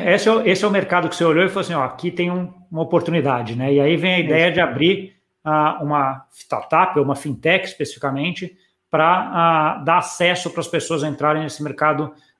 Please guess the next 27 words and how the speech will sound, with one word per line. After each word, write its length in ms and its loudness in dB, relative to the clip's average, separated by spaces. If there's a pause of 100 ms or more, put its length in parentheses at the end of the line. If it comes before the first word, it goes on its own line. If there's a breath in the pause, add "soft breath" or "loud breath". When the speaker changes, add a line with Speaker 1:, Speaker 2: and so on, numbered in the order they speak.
Speaker 1:
não 120 0
regulado. 500 4
Aí 140 2
conta 280 4
um 60 0
pouquinho 300 2
pra 120 0
gente 240 -2
aí 120 0
da 120 4
Moss, 380 4
qual 180 0
que 80 -2
é 40 0
o 40 -2
modelo 320 4
de 80 -4
negócio, 480 0
como 140 -4
é 60 -4
que 60 -16
funciona, 500 -6
como 120 -6
é 40 -2
que 80 -8
as 80 -8
pessoas 480 -2